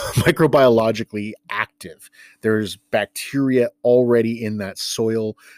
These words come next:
There is, uh, gonna be fungi already in that soil. There's gonna be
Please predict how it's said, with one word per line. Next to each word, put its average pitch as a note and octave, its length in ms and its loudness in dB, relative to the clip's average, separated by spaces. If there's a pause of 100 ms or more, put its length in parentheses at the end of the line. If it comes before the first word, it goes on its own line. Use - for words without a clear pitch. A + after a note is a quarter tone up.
(140)
There G#2 220 0
is, G2 500 -4
uh, F#2+ 380 -6 (120)
gonna A2+ 160 -4
be G2 100 -8
fungi A#2+ 540 2
already G2+ 320 -2
in F#2+ 80 -6
that F#2+ 120 -10
soil. G2+ 240 -6
There's F#2+ 140 -10
gonna G#2+ 140 -8
be G#2+ 180 -12